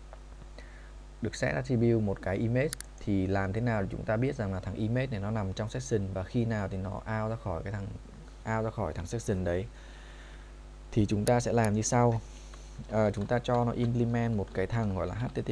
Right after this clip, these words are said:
P section binding listener. Thì cái thằng binding này có nghĩa là nó sẽ cho phép thằng image này tự kiểm soát được là việc là khi nào thì nó được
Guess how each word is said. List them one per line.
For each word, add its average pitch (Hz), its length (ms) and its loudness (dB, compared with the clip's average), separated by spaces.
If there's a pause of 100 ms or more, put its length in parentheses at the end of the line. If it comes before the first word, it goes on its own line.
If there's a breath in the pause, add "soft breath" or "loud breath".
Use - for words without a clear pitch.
(120)
P 113 220 2
section 104 460 -2 (1200)
binding 113 540 4 (500)
listener. 113 520 2 (1300 loud breath)
Thì 113 100 6
cái 127 100 4
thằng 123 220 6
binding 127 420 8
này 110 100 4
có 104 120 2
nghĩa 113 200 2
là 123 200 4
nó 98 420 2
sẽ - 220 -6 (640)
cho 123 160 6
phép 139 220 -2
thằng 113 140 0
image 127 400 2
này 104 100 0 (100)
tự 104 220 2 (120)
kiểm 101 200 -2
soát 143 280 -2
được 113 140 -2
là 98 160 -2
việc 101 340 0
là 95 80 -2 (180)
khi 131 160 4
nào 110 320 2
thì 101 60 -4
nó 95 360 0 (580 loud breath)
được 104 160 2